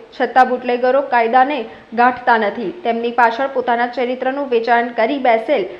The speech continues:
કેટલાક કાયદાના દુશ્મન પોલીસવાળા જ છે અને સત્તાધીશોની દારૂબંધીના કડક અમલીકરણ પાછળ અસરકારક કામગીરીનો અભાવ છે. વાઘોડિયા જી આઈ ડી સીમાં ખુલ્લેઆમ વિદેશી દારૂનો વેપલો કરતા બુટલેગરનો વીડિયો સોશિયલ મીડિયામાં વાયરલ થયો છે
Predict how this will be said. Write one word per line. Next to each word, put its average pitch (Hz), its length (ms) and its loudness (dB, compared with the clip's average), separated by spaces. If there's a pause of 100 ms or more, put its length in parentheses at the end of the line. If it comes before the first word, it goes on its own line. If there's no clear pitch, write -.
(180)
કેટલાક 320 440 0
કાયદાના 269 400 0
દુશ્મન 262 380 -6
પોલીસવાળા 240 680 0
જ 220 40 2
છે 220 320 -6
અને - 440 -6
સત્તાધીશોની 269 760 -2
દારૂબંધીના 240 680 0
કડક 254 300 0 (100)
અમલીકરણ 240 540 -4
પાછળ 220 480 2 (300)
અસરકારક 339 640 2
કામગીરીનો 247 560 0
અભાવ 214 440 2
છે. 196 260 -6 (360)
વાઘોડિયા 226 460 4
જી 233 220 -2
આઈ 226 140 2
ડી 226 140 -6
સીમાં 233 280 -4
ખુલ્લેઆમ 294 540 -2
વિદેશી 262 380 -2
દારૂનો 269 380 2
વેપલો 233 360 -2
કરતા 240 300 0
બુટલેગરનો 226 580 -4
વીડિયો 226 400 -2 (320)
સોશિયલ 330 360 0
મીડિયામાં 311 460 0
વાયરલ 226 280 2
થયો 214 280 -2
છે 208 220 -6